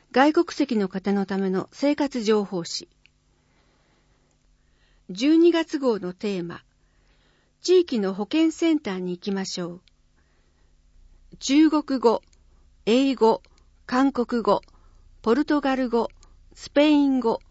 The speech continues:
タガログ語、フィリピンの言語。日本語の七カ国語でお知らせしています。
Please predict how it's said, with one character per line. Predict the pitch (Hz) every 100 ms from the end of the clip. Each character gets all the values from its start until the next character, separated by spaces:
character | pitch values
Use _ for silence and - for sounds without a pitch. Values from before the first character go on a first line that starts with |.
| _ _ _ _ _ _
タ | 233
ガ | 254 311
ロ | 294
グ | 269
語、 | 240 240 - _ _ _ _ _ _ _
フ | 349
ィ |
リ | 320
ピ | - 196
ン | 180
の | -
言 | - 247 220
語。 | 175 - - _ _ _ _ _ _ _ _ -
日 | 226
本 | 240 311 294
語 | 277
の | 262 262 - _ _ _ _
七 | 220 262 339
カ | 339
国 | 320 302 311 285
語 | 285
で | 262 269
お | 202
知 | -
ら | 202
せ | 180 190
し | 180
て | -
い | 175
ま | 170
す。 | 165 -